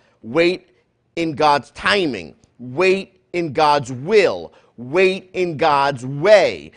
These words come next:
This is what happened to Abram and Sarai. Impatience. You ought to, you ought to write that word down.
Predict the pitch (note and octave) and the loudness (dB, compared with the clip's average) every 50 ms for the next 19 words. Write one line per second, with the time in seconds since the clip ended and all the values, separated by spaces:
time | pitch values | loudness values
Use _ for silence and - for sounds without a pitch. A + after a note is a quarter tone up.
0 | - _ _ C3+ F3 B3+ A#3+ - G#3 F3 D3+ E3+ F#3 D#3+ - E3 E3 - - F#3 | -20 _ _ -4 -2 -2 -2 -4 -8 -6 -2 0 0 0 0 -2 -2 -2 -4 -6
1 | E3 E3+ E3 - - - G#3 A#3 A#3+ E3+ D3+ D#3+ D#3 E3 D#3+ F3+ F#3 - - C#4+ | -4 -4 -4 -4 -2 -4 -2 -2 -2 -2 -2 -2 -2 -2 -4 -8 -10 -8 -8 -6
2 | D#4 F#3+ C#3+ A2 G2 C#2+ G1+ - _ _ _ _ _ _ _ _ _ _ _ _ | -4 -4 -4 -4 -6 -8 -10 -14 _ _ _ _ _ _ _ _ _ _ _ _
3 | _ _ _ _ _ _ _ _ _ _ _ _ _ _ _ _ - A3+ C#4 D4 | _ _ _ _ _ _ _ _ _ _ _ _ _ _ _ _ -2 0 0 0
4 | A#3+ - - - B3+ G#3+ G3 - - - G#2+ - - _ - - - - _ _ | 0 -4 -4 -4 -4 -4 -4 -8 -10 -12 -14 -14 -18 _ -20 -20 -20 -20 _ _
5 | _ _ _ _ _ _ _ _ _ _ _ _ _ _ _ _ _ _ C3+ E3 | _ _ _ _ _ _ _ _ _ _ _ _ _ _ _ _ _ _ -4 0
6 | F3 F3+ E3 D#3+ D#3 D3+ E3 F#3 F#3 F3 E3+ D#3+ F3 F3 E3 C3+ F3+ E3 C#3+ C#3 | 2 2 2 2 0 0 2 2 2 2 2 2 2 0 0 2 0 0 0 0
7 | D3 E3+ E3 D#3 C#3+ A2+ C#3 B2 G#2 F#2+ - | -2 -2 -2 -2 -4 -4 -4 -4 -4 -8 -8